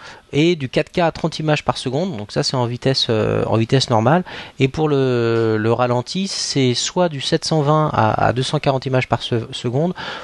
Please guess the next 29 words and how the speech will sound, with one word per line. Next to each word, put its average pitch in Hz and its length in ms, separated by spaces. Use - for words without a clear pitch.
ou 170 100
du 143 120
mille 151 140
quatre-vingts 147 480
à 123 80
cent - 180
vingt 147 140
images 139 240
par - 140
seconde. - 240
Voilà, 107 200
donc 104 180
là 131 100
vous 123 200
avez 123 220
le, 101 580
et - 80
là 170 100
tiens 196 160
c'est 151 160
marrant, 143 200
c'est 139 100
la 135 40
première 156 220
fois 156 100
que 143 40
je - 80
vois 131 40
ça, 180 200